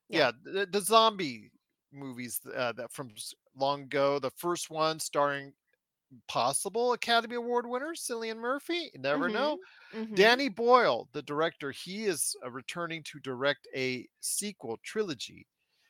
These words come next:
Speaker 2: And there's, if it's, whether it's three movies or just finishing off the last one, uh, it's a trilogy,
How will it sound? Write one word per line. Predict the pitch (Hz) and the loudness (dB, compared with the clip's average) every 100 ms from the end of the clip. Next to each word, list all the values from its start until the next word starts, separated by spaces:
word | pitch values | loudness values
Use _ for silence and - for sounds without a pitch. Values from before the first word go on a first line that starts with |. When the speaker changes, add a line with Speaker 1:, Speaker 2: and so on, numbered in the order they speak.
| _ _ | _ _
Speaker 2:
And | 127 131 127 123 120 - | 0 2 4 2 0 -10
there's, | 123 113 147 147 - - | -8 2 2 2 -4 -4
if | 135 - | -6 -6
it's, | 135 - | -10 -8
whether | 151 147 147 | 0 2 2
it's | 139 - | -2 -6
three | 180 214 233 | -6 -4 -2
movies | 233 226 233 202 | -2 -2 -2 -2
or | 147 | -2
just | 170 170 - | -2 -4 -4
finishing | 175 170 151 160 151 | -4 -4 -6 -2 4
off | 147 143 - | 4 4 -2
the | 135 | 4
last | 147 165 185 - | 6 6 4 -2
one, | 120 117 117 - | -8 -12 -8 -4
uh, | |
it's | 123 - | -4 -4
a | 110 | -10
trilogy, | - 185 165 117 104 95 | -4 -2 -2 -4 -8 -14